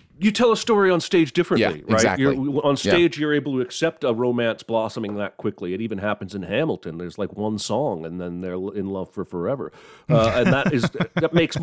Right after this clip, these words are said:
Speaker 1: it's easier to swallow. It makes more sense in
Speaker 2: Mm-hmm.
Speaker 1: that environment in a film. But I think you're right. I think you hit it on the head, that, that they, they mostly followed the stage directions,
Speaker 2: Mm-hmm.
Speaker 1: uh, the story, and, and that's why on film it feels a little bit weird.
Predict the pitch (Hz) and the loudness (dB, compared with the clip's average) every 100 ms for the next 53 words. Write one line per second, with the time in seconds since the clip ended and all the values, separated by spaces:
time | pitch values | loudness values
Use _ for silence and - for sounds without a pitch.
0 | - 160 - 214 175 208 170 - 170 180 | -2 -2 2 0 2 0 -2 2 2 4
1 | 190 180 151 - 151 143 143 151 98 123 | 4 2 2 -2 -2 -2 2 2 2 2
2 | 113 104 95 117 127 110 104 - - 156 | 0 -2 -4 -4 -2 -4 -6 -6 0 2
3 | 190 135 117 113 - _ _ _ - 143 | 2 2 0 -4 -10 _ _ _ 0 2
4 | 160 233 - 160 156 131 123 202 - 143 | 2 2 2 2 4 2 2 0 0 2
5 | 131 107 101 95 117 156 87 90 101 107 | 2 0 0 -2 0 0 0 -4 -8 -8
6 | - 110 104 113 104 110 117 110 - - | -6 -6 -4 -6 -6 -4 -4 -4 -12 -6
7 | 135 139 - 131 - 131 135 131 117 98 | 0 0 2 -2 0 0 2 2 0 -2
8 | 104 - 123 165 110 98 92 - - _ | -8 -2 0 2 0 -2 -8 -12 -14 _
9 | _ _ _ _ _ _ _ _ - 95 | _ _ _ _ _ _ _ _ -2 0
10 | 95 - 92 - 95 98 95 98 85 98 | 0 0 0 2 2 0 0 0 0 -4
11 | - 110 90 90 92 120 117 107 104 104 | 0 0 2 0 0 -2 -2 -2 0 0
12 | 104 113 117 123 117 104 107 104 - 139 | 0 0 -2 -2 0 2 0 -2 -4 -2
13 | 131 104 - 104 92 95 90 92 90 104 | 0 -2 -6 -8 -6 -8 -12 -14 -16 -16
14 | - | -18